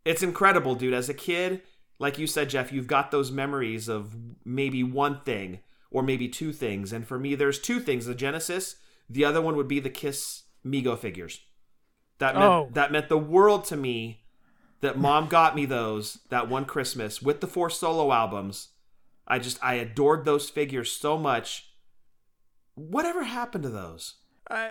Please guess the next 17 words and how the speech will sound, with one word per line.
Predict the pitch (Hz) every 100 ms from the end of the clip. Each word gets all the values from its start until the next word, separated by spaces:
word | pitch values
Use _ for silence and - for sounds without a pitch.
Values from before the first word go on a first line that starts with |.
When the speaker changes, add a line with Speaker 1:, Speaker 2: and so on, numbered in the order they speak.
| -
Speaker 2:
I | 233
don't | 247 190
know. | 175
I | 196
got | 220
my | 190 160
hands | 170 180 175
on | 175
'em, | 175 175
and | 160 143
Peter | 180 185
Criss | 175 175 175
took | - 180
a, | 170 156 143 135 - -
took | 180
a | 160
beating. | 143 170 165 170 165